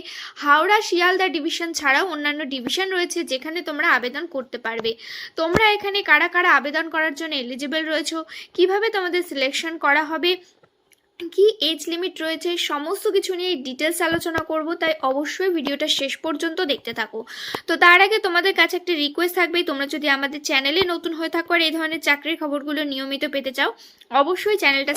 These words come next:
সাবস্ক্রাইব করে পাশে থাকা all নোটিফিকেশন বাটনটা ক্লিক করে রেখো। এখানেই তোমরা নিয়মিত রাজ্য ও কেন্দ্রের সমস্ত রকম চাকরির আপডেট পেয়ে যাবে। তো এই হচ্ছে অফিসিয়াল নোটিফিকেশন। নোটিফিকেশনটা রিলিজ করা হয়েছে ইস্টার্ন রেলওয়ের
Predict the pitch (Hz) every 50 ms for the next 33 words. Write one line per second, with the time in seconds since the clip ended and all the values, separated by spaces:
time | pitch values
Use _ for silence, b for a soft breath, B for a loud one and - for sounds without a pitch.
0 | - 269 277 - - - 330 330 349 349 - 339 349 349 349 285 294 294 339 330
1 | - 339 370 359 349 339 330 320 330 330 294 320 277 294 294 - 370 349 294 285
2 | 247 247 247 247 247 - - 262 262 - - 311 311 339 320 311 311 330 370 381
3 | 370 B B B B B B B 277 285 392 381 381 403 403 381 330 294 294 302
4 | 302 285 269 262 262 269 254 311 285 262 254 254 - - 320 302 320 302 302 311
5 | 330 - - 277 262 277 285 - - 285 285 285 294 294 294 277 262 240 240 -
6 | 254 254 247 247 254 247 381 392 294 - 277 254 233 220 - 220 - 214 208 -
7 | _ _ _ _ _ _ - - - 285 - - 285 320 427 415 427 453 453 -
8 | 453 392 349 339 370 392 381 - 427 415 415 392 359 349 349 392 359 381 359 359
9 | 349 370 359 359 392 381 370 339 302 277 269 320 349 349 349 311 349 349 349 359
10 | 330 302 240 226 240 262 277 269 302 311 - - 294 277 269 285 311 311 330 320
11 | 320 285 320 339 - - 285 339 349 349 - 427 427 403 359 320 285 277 285 302
12 | 359 -